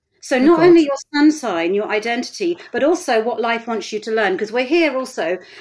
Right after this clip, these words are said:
Speaker 1: to learn.
Speaker 2: Mm-hmm.
Speaker 1: So what life wants you to learn is what being an Aries mean, and it's all about identity and independence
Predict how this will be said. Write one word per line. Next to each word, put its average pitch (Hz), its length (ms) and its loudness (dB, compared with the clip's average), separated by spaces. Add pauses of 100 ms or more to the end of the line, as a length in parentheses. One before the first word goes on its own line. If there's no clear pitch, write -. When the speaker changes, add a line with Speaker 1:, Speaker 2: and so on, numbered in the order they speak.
(140)
Speaker 1:
to 254 100 -8
learn. 294 500 0 (160)
Speaker 2:
Mm-hmm. 214 160 -8
Speaker 1:
So 269 160 0
what 359 240 0
life 285 240 -2
wants 269 240 -6
you 247 100 -4
to 247 120 -10
learn 240 220 0
is 202 140 -4
what 226 160 -6
being 226 220 -2
an 214 60 -4
Aries 208 320 -2
mean, 311 300 6
and 196 100 0
it's 208 160 -10
all 269 280 2
about 220 240 -4
identity 220 880 -6
and 208 120 -4
independence 214 960 -4